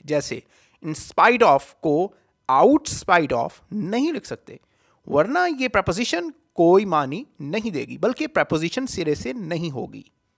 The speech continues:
A complex preposition is a single preposition that consists of more than one words।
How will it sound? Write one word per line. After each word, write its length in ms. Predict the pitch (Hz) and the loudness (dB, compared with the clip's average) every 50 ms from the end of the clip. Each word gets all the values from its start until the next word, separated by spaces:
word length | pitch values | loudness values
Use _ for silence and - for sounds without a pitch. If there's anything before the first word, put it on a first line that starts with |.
| _ _ _ _ _ _ _ _ _ _ _ _ _ _ _ _ _ _ - | _ _ _ _ _ _ _ _ _ _ _ _ _ _ _ _ _ _ -16
A 40 | - - _ 233 | -16 -2 _ 6
complex 400 | 247 294 302 370 370 285 - - | 6 6 6 4 2 0 -2 0
preposition 800 | - 269 220 220 196 208 285 - - - 147 135 143 151 151 - | 0 2 2 2 2 2 0 0 0 -2 -4 -4 -6 -6 -6 -4
is 200 | - 185 180 175 | -4 -4 0 0
a 60 | 185 160 | -2 -2
single 440 | - - 302 339 339 320 349 339 | 0 0 0 0 2 2 2 0
preposition 680 | - 311 269 - 226 196 226 220 - - 185 147 139 135 | 2 0 0 0 0 0 0 -2 -2 -2 -4 -2 -2 -2
that 240 | 131 - - 160 | -4 -2 -2 -2
consists 520 | 156 151 - - 294 - - - - - - - | -4 -2 -2 -4 -4 -4 -4 -10 -16 -10 2 4
of 100 | 196 196 190 - | 4 4 4 4
more 360 | 170 175 190 208 208 214 196 | 2 4 6 6 6 4 2
than 180 | 214 202 202 202 | 0 -2 -2 2
one 300 | 214 214 208 214 208 190 | 2 2 2 2 2 2
words। 580 | 190 170 139 127 120 - - - - - - | 4 4 4 2 -2 -6 -10 -14 -16 -16 -20